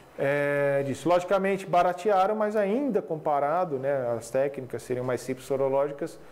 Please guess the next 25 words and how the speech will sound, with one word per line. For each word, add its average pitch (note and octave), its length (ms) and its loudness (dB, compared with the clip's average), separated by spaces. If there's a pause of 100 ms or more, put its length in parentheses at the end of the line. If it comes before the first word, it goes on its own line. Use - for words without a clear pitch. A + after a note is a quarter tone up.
(180)
tem D3+ 160 0
um G#3 40 0
custo G3 380 -2
maior. E3 460 2
Mas C#3 240 -2
o F#3 40 -4
custo-benefício F#3+ 840 -2
que D#3+ 80 -2
você - 20 -2
tem C#3 200 -4
pra C3+ 120 -2
descartar C#3 460 -4
fev, B2+ 680 -2
felv D3 380 0
ou C3 80 2
fiv, E3 480 -2 (340)
né, C3+ 160 0 (460)
isso, B2+ 480 0 (400)
é, B2+ 140 0
o C3+ 80 -2
custo-benefício C#3+ 560 -4
é - 20 -2
muito D#3+ 320 -2
bom, A2 220 -4 (260)
né, C3 240 0